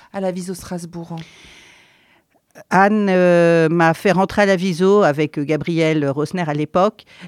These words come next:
Speaker 2: Toutes les deux étaient portées par cet idéal de, euh, de liberté de la femme. Alors,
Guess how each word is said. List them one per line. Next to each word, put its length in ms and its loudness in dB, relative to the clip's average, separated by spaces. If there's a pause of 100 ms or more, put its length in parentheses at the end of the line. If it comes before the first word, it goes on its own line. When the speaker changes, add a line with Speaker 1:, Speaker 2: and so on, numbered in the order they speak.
Speaker 2:
Toutes 180 -6
les 120 2
deux 160 0
étaient 240 -2
portées 340 -2
par 160 -4
cet 240 -8
idéal 720 2
de, 300 0 (400)
euh, 580 0
de 140 0
liberté 480 0
de 60 2
la 100 2
femme. 320 0 (240)
Alors, 260 -2